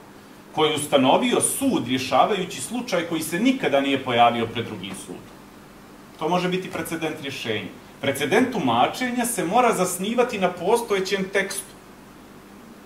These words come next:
Na primer, zakonskom, može biti i precedentnom tekstu, može biti bilo kojem tekstu izvora prava. Precedent rješenja može biti potpuno nova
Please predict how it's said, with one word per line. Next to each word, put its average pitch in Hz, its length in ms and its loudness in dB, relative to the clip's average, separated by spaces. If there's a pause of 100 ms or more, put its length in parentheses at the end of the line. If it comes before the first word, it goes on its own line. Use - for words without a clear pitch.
(200)
Na 120 100 -4
primer, 156 280 2
zakonskom, 117 800 2
može 143 220 -2
biti 190 180 -2
i - 80 -4
precedentnom 147 800 -2
tekstu, 101 280 -8 (120)
može 131 200 -2
biti 151 300 -6 (480)
bilo 240 340 2
kojem 185 260 0
tekstu 254 320 -4
izvora 120 520 0
prava. 87 300 -2 (1700)
Precedent 226 520 2
rješenja 175 540 -2
može 196 240 -2
biti 185 260 -4 (120)
potpuno 160 520 0 (160)
nova 131 400 2